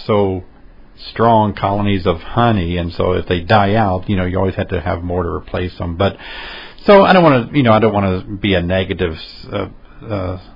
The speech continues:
and too skeptical about it. But I, I really, you know, I think I, we're for sure gonna have, uh, a significant number of packages, but they could just sell out fast. So just be on the top of that.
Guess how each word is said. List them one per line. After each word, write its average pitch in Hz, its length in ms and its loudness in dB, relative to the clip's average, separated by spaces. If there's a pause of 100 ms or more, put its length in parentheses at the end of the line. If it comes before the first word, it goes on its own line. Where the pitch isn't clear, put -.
(200)
and 95 360 -8
too 107 160 0
skeptical 101 560 -4
about 82 240 -4
it. 92 120 -6
But 101 160 4
I, 104 160 2
I 107 120 0
really, 123 420 2
you 139 60 0
know, 135 180 4
I 170 160 4
think 143 280 0 (240)
I, - 100 -4 (340)
we're 208 260 6
for 131 140 2
sure 160 320 2
gonna 101 240 2
have, 92 380 -2
uh, 87 260 -2 (540)
a 101 80 -6
significant 104 580 -2
number 87 260 -4
of 85 60 -6
packages, 90 580 0
but - 140 -10
they 92 80 -2
could - 280 0
just 95 220 -2
sell 85 200 -2
out 73 220 -8
fast. 78 360 -8
So 82 240 -8 (560)
just - 220 -10
be 120 80 2
on 123 140 4
the 120 60 -2
top 110 280 2
of 78 80 -4
that. - 280 -12